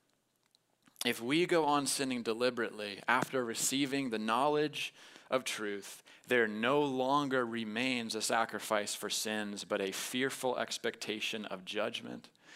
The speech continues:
and a fury of fire that will consume the adversaries. Anyone who has set aside the law of Moses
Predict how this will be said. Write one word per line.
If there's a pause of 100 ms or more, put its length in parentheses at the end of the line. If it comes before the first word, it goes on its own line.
(260)
and
a
fury
of
fire
that
will
consume
the
adversaries. (1160)
Anyone
who
has
set
aside
the
law
of
Moses